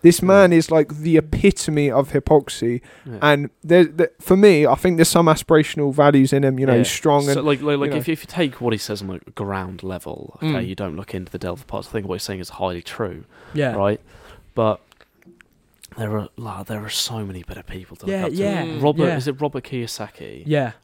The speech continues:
Speaker 2: Right, ri-, the writer of Rich Dad Poor
Speaker 1: Yeah,
Speaker 2: Dad,
Speaker 1: oh,
Speaker 2: okay?
Speaker 1: love him.
Speaker 2: Just what, look up to him.
Speaker 1: Mm.
Speaker 2: He, he made fifty million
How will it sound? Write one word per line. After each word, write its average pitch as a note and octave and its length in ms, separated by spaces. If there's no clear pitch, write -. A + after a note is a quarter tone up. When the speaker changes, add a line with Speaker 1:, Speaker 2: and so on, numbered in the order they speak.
Speaker 2:
Right, E2+ 300
ri-, A2+ 280
the A2+ 100
writer A#2 500
of A2+ 100
Rich - 200
Dad - 180
Poor - 160
Speaker 1:
Yeah, C#3 220
Speaker 2:
Dad, - 80
Speaker 1:
oh, A#2 160
Speaker 2:
okay? F#2+ 200
Speaker 1:
love G#2+ 140
him. A#2 120
Speaker 2:
Just - 300
what, B2+ 320
look D#3 280
up - 140
to D3+ 60
him. G2+ 540
Speaker 1:
Mm. A#2+ 220
Speaker 2:
He, E3 360
he F#3+ 200
made F3+ 200
fifty - 420
million G#2 640